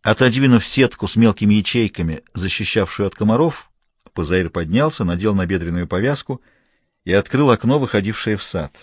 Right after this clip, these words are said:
Мягкое зимнее солнце пробуждало деревья, цветы, птиц. Он увидел ее. Обернувшись в плотное покрывало,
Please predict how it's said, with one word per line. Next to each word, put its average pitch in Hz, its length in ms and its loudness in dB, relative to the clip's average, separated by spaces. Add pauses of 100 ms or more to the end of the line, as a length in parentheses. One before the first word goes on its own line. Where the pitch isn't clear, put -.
(1600)
Мягкое 113 480 2
зимнее 90 320 2
солнце 147 440 -2
пробуждало 107 600 0
деревья, 110 500 0 (200)
цветы, 107 460 -4
птиц. - 680 -8
Он 104 180 0
увидел 85 380 -2
ее. 73 320 -8 (680)
Обернувшись 117 720 2
в - 100 -16
плотное 107 440 2
покрывало, 127 600 0